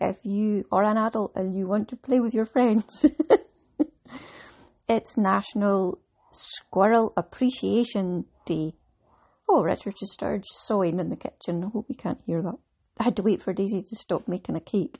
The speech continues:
'cause she was using her mixer. <laughs> My, my family are noisy. It's National Sweatpants Day. I don't really say much about the squirrel nutkins there, but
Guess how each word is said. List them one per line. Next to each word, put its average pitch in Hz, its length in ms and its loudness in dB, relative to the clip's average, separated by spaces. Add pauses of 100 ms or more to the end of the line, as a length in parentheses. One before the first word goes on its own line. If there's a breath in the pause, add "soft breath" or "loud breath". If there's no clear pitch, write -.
(120)
'cause 170 160 -10
she 180 120 -4
was 175 100 -4
using 196 200 -2
her 156 80 0
mixer. - 440 -6 (160)
<laughs> - 440 -14
My, 214 140 2 (360)
my 196 100 -2
family 170 280 0
are 160 60 -2
noisy. 180 380 -4 (1000 loud breath)
It's - 340 0 (220)
National 208 800 2
Sweatpants - 1040 -2
Day. 277 200 2 (1300)
I 175 60 -4
don't 170 140 -2
really 180 140 -6
say 196 140 -4
much 180 220 -6
about - 220 -8
the 220 80 -10
squirrel 180 320 -4
nutkins 170 500 -8
there, 165 180 -6
but - 260 -6